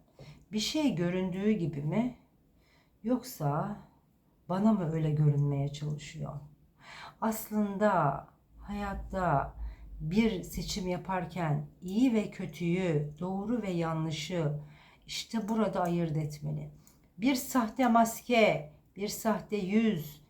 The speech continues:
sahte bir gülüş ya da sahte görünen insan.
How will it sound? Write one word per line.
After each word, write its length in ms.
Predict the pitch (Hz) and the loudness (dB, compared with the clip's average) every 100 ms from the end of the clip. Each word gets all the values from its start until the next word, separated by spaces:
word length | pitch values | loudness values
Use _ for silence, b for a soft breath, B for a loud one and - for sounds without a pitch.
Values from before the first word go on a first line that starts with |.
| _ | _
sahte 480 | - 190 147 - 196 | -10 -6 -4 -2 -2
bir 160 | 196 | 0
gülüş 760 | 175 180 190 226 185 - - - B B - | 0 2 4 4 4 -2 -8 -12 B B -8
ya 120 | 311 | 2
da 80 | 262 | 2
sahte 380 | - 214 - 214 | 2 -4 0 0
görünen 400 | 185 180 185 190 | 2 0 2 0
insan. 720 | 165 160 - 185 160 147 | 0 -2 0 2 4 2